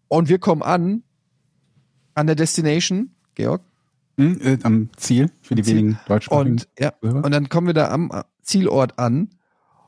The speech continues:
Speaker 1: Und, ähm, wir haben uns echt ganz nett unterhalten über diese ganzen Sachen. Und ich habe über, per App gezahlt und instant hat er aufgehört zu reden, als wir da waren. Und ich sag noch, „Alles klar, tschüss.“ Sagt er nicht mal „Tschüss“. <laughs> Und da hab ich mich irgendwie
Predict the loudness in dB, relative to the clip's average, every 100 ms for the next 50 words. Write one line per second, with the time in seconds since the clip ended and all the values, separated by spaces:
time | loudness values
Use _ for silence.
0 | _ _ 4 4 4 0 -4 -4 0 2
1 | 2 -2 0 0 2 -2 -2 -4 -2 -2
2 | -2 -2 0 2 2 0 -2 -2 0 0
3 | 0 0 0 -2 -4 -2 -2 -2 -4 -6
4 | _ _ _ -4 0 0 2 0 -2 -2
5 | -2 -2 -2 -4 0 0 0 -2 _ -6
6 | -4 -2 0 0 -2 0 0 0 0 0
7 | 0 0 -2 0 -2 -6 _ _ -8 -4
8 | -2 0 0 -2 0 0 0 -4 -6 -4
9 | -2 0 0 0 0 -2 0 -6 -12 _
10 | _ _ _ _ _ _ _ _ -6 -4
11 | -4 -4 -4 -4 -4 -8 _ _ -4 -2
12 | -6 -18 -20 _ _ -2 2 2 2 0
13 | 0 0 0 0 2 2 0